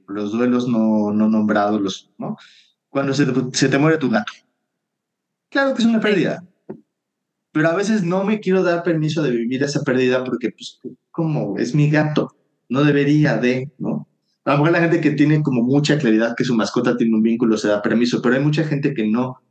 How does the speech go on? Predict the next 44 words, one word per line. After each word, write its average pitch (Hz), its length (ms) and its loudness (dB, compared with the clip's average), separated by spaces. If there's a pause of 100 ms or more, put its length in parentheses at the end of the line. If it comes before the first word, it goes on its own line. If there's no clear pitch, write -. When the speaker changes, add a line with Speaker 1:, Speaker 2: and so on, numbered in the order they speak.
(200)
Speaker 1:
Y 156 140 2
esto 196 200 -2
puede 180 200 0
pasar 143 440 -2 (320)
cuando 131 240 -4
pierdes 139 260 0
un 123 120 -4
trabajo, 117 640 -2 (220)
cuando 131 260 -4
pierdes, 143 260 2
cuando, 147 200 0
justo 190 200 2
cuando 120 200 0
acabas, 139 440 -2
cuando 123 180 0
acaba 160 200 0
la 127 80 -2
escuela 131 480 -2
y 107 580 0
cerraste 123 460 0
el 131 140 0
ciclo 131 260 0
escolar 117 460 0
y 107 100 -4
ya 117 160 -2
se - 160 -14
terminó, 110 420 0
también 147 220 2
es 151 120 -4
un 147 140 0
duelo. 143 380 -2 (420)
Y 147 120 0
esas 160 220 -4
cosas 175 420 -4
se - 200 -2
necesitan 127 480 0
vivir. 107 300 0 (520)
Speaker 2:
¿Cómo 339 200 2
no 392 180 0
confundirlo 302 440 0
esto 277 120 -4
con 285 140 0
una 277 180 2
nostalgia? 226 880 -2